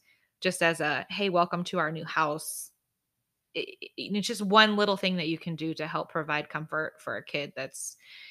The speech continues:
in an awful situation. Um, so that was definitely one that the kids had fun with this summer at V B S, and they, um,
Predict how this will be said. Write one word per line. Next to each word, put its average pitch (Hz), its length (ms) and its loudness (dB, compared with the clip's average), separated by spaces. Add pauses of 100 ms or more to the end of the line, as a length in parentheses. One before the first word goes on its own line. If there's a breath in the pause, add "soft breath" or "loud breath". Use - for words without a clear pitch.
(180 loud breath)
in 160 160 0
an 170 260 -6
awful 147 300 0
situation. 147 720 -6 (480 loud breath)
Um, - 340 -6 (160)
so 202 100 2
that 175 120 10
was 185 140 4
definitely 165 880 0 (340)
one 196 260 4
that 175 120 2
the 180 80 4
kids 180 260 -2
had 170 180 2
fun 147 200 -4
with 151 180 -6
this 147 160 -6
summer 147 260 -4
at 156 80 -4
V 156 120 -2
B 156 160 0
S, 147 280 -4
and 147 140 -4
they, 156 320 -6 (460 soft breath)
um, 156 380 -4